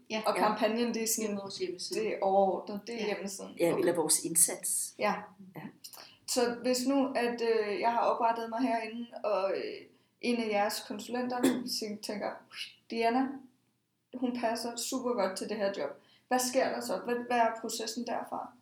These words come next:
Speaker 1: Den er lidt forskellig, kan man sige, fordi den er selvfølgelig også lidt dikteret af, kan man sige, hvor meget tid har den enkelte.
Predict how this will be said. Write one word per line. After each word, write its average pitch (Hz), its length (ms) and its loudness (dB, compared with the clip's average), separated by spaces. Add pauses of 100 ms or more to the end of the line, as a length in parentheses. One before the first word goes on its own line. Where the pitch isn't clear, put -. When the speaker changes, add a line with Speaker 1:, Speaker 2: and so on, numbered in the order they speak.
(1000)
Speaker 1:
Den 214 120 -4
er 220 60 0
lidt 233 200 -4
forskellig, 247 520 -2
kan 226 120 -6
man 214 100 -4
sige, 220 260 -10
fordi 214 280 -10
den 214 160 -6
er 214 40 -8
selvfølgelig 214 440 -6
også 214 140 -8
lidt 233 200 -10
dikteret 220 480 -8
af, 190 180 -8
kan 208 100 -8
man 202 100 -8
sige, 202 180 -10
hvor 190 80 -10
meget 190 240 -6 (120)
tid 214 180 -12
har - 280 -10
den 214 140 -8
enkelte. 190 440 -12